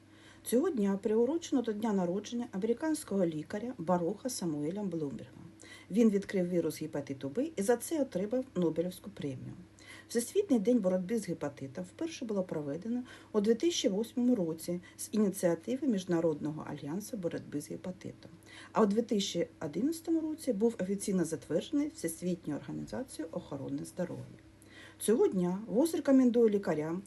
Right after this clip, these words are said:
у різних країнах світу проводити просвітницькі акції, спрямовані на підвищення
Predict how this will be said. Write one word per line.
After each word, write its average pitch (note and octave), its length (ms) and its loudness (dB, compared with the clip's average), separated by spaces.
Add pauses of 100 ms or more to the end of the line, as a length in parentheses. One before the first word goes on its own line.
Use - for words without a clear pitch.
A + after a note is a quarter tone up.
(380)
у A3+ 140 8
різних D4 340 6
країнах F#3 360 2
світу B3+ 360 -4
проводити E4 520 2
просвітницькі A3 920 -4
акції, F3+ 440 -4
спрямовані C#4+ 540 2
на G#3+ 140 2
підвищення G3+ 680 -2